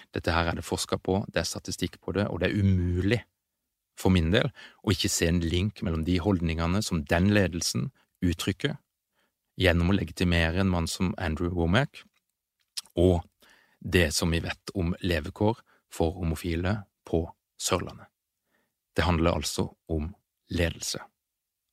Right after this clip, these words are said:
Hvis vi skal gå fram og prøve å være litt positive,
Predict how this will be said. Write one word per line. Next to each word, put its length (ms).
Hvis 120
vi 80
skal 400
gå 400
fram 340
og 240
prøve 480
å 120
være 320
litt 380
positive, 520